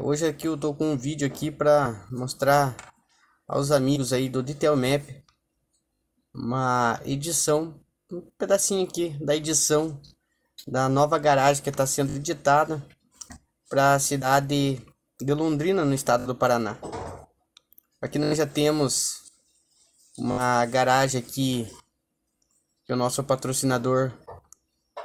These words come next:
é, tá patrocinando, né, esta garagem. Com essa skin aqui, tá três, é, Turismo. Essa garagem aqui ao lado da rodoviária de Londrina.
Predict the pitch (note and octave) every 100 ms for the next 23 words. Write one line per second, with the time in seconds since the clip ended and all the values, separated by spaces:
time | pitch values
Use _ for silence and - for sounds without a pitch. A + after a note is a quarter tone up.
0 | - _ - A#2+ A#2 A#2 A#2 A#2 A#2 A2+
1 | A2+ A2+ A2+ A2+ A2 - - _ - -
2 | - - - _ C#3 - C#3 C#3 C#3 E3+
3 | C3+ D#3 E3 C3 C#3+ C#3 C#3+ - B2+ B2
4 | A#2+ D#3 D#3 - _ - - _ _ -
5 | _ _ - B2 B2 B2 B2 A#2+ A#2 A2
6 | G#2+ A2+ C3+ B2 C3 B2+ - C#3 C3+ B2+
7 | C#3 B2 B2+ C3 C3+ C3+ - - _ A2
8 | B2 B2 A#2+ - D3+ C#3 E3 C3 - -
9 | _ _ - - - - - A#2 B2 A#2+
10 | C3 - C3 C3 A2+ B2+ B2+ B2+ B2 -
11 | _ _ _ _ _ _ - A2+ A2 A#2
12 | A#2+ A#2 A#2 A#2 A#2+ A2 - - A#2 B2+
13 | D3+ C3 C#3 D#3+